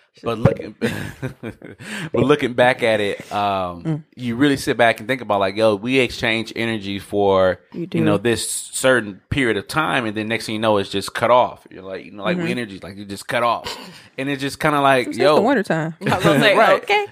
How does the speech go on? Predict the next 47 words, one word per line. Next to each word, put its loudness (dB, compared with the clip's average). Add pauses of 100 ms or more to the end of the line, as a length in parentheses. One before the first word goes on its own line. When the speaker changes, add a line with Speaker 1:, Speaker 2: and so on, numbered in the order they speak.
(140)
Speaker 1:
No, -2
it 0
was -4
summertime, -12
but, 0
uh, 2
close -6
to -16
winter, -14 (200)
uh, -14
fall. -6 (240)
Um, 2
Speaker 2:
Yes, -12
Speaker 1:
but 6
Speaker 2:
it -6
Speaker 1:
it's 4
just -2
like 4
Speaker 2:
is. -20
Speaker 1:
that. 0
That's 2
not 2
really 0
healthy. 0
You -4
know 0
what -2
I'm -8
saying? -2
Like, 0
it's, 0
Speaker 2:
It's -6
not. 2
Speaker 1:
it's -10
not, 2
it's -6
not 0
healthy. -4 (220)
So 2
you -10
sit -6
back 2
and -12
now -2
you -4
have -2
to -10